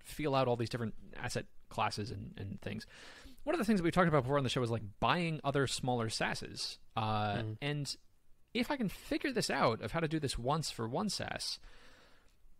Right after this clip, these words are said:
Speaker 1: if I'm itching to, like, spend money to be making more money, okay, well, maybe the play then is I,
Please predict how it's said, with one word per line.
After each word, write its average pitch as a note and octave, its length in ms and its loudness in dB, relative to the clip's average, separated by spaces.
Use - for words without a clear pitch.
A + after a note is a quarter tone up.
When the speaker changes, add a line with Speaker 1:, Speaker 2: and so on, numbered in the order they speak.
Speaker 1:
if F#3+ 200 8
I'm A3 140 8
itching C#4+ 320 2
to, G3+ 80 2
like, E3 260 4
spend G#3 360 2
money F#3 200 4
to D#3+ 80 2
be D3+ 80 4
making D#3+ 300 0
more C#3+ 120 2
money, D#3 380 0
okay, A3+ 200 2
well, F3+ 140 4
maybe A3 200 2
the F#3 80 2
play B3 240 2
then C3 160 2
is G#2 480 -2
I, E3+ 600 2